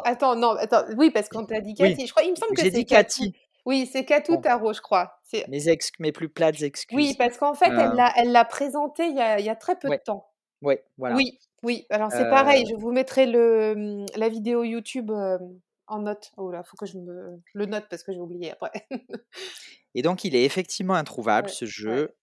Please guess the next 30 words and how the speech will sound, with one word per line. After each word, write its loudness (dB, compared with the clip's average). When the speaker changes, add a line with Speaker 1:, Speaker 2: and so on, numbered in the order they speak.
Speaker 2:
Heu, -6
bon, -6
moi, -6
j'en -10
ai -10
quatre -8
exemplaires -10
que -8
je -12
garde -8
précieusement, -10
que -18
j'ai -16
pas -12
encore, -14
heu, -12
pas -20
encore -14
mis -14
en -14
ligne. -14
Heu, -20
voilà, -16
je, -18
je, -12
j'avoue, -6
je -16
suis -12
un -10
peu, -6